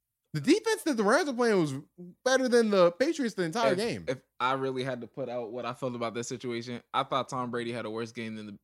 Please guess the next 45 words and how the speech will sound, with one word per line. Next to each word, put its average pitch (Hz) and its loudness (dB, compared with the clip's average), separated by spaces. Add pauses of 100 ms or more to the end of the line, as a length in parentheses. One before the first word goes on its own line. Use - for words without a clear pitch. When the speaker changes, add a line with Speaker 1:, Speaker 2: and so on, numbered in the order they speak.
(120)
Speaker 2:
than 113 -6
that 110 -4
defense 110 -12
had 107 -12
a - -14
good 104 -14
game. 104 -12
I 175 0
thought 190 4
Aaron 170 2
Donald 165 4
show 160 2
up, 165 0
and 131 -8
that 131 -2
was 120 -2
big 117 -4
'cause 117 -10
Tom 135 -4
Brady 127 -2
doesn't 123 -4
go-, 123 -4
do 131 -2
good 131 -2
under 113 -6
pressure 139 -4
as 123 -2
a 120 -4
result 113 -4
of 110 -4
our 117 -4
previous 123 -6
Super 123 -10
Bowl 120 -6
losses. 135 -4 (840)
But 139 0
that 151 4
secondary 143 2
generally 135 -4
didn't 127 -6
guard 120 0
Edelman 117 -4
like 110 -8
that. - 0
Speaker 1:
Like, 214 6